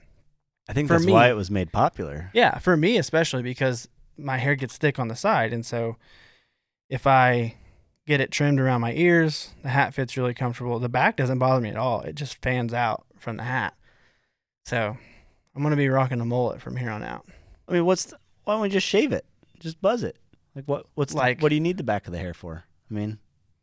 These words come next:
Speaker 2: The back?
Speaker 1: Like, why, why do you need the hair growing out in the back, like, of a mullet?
Speaker 2: I
Speaker 1: Why
Speaker 2: wanna
Speaker 1: don't you
Speaker 2: see
Speaker 1: just
Speaker 2: what it
Speaker 1: buzz it?
Speaker 2: can do.
Speaker 1: Oh.
Speaker 2: I want the hair to grow out in the back.
Speaker 1: But, yeah, why?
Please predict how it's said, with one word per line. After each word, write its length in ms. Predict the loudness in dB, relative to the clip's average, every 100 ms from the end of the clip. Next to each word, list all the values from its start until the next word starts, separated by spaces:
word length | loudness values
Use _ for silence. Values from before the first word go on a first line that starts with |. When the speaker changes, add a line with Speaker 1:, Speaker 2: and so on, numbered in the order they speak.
| -10
Speaker 2:
The 60 |
back? 300 | -2 0 -2 -8 _
Speaker 1:
Like, 120 | -4 0
why, 200 | 2 2
why 200 | 0 0
do 60 |
you 60 | 2
need 140 | 2
the 80 | 2
hair 180 | 2 2
growing 220 | 2 2
out 80 | 0
in 60 | -2
the 40 |
back, 280 | -4 -4 -6
like, 180 | -10 -8
of 120 | -6
a 40 | -4
mullet? 160 | 0
Speaker 2:
I 40 | 4
Speaker 1:
Why 40 |
Speaker 2:
wanna 80 | 4 4
Speaker 1:
don't 20 |
you 40 |
Speaker 2:
see 80 | 4
Speaker 1:
just 60 | 6
Speaker 2:
what 100 | 6
it 40 |
Speaker 1:
buzz 80 | 6
it? 40 |
Speaker 2:
can 140 | 4 2
do. 180 | 0 -4 -8 _ _ _ _ _ _ -6
Speaker 1:
Oh. 260 | -2 -2 -6 _ _ _
Speaker 2:
I 80 | 0
want 200 | 2 2
the 60 | 2
hair 220 | 2 2
to 120 | 2
grow 240 | 0 0 2
out 140 | 0
in 40 | -4
the 60 | -10
back. 220 | -12 -14 _ _ _ _ _ _ _ _ -8
Speaker 1:
But, 180 | -6 -4
yeah, 100 | -4
why? 440 | -2 -2 -4 -12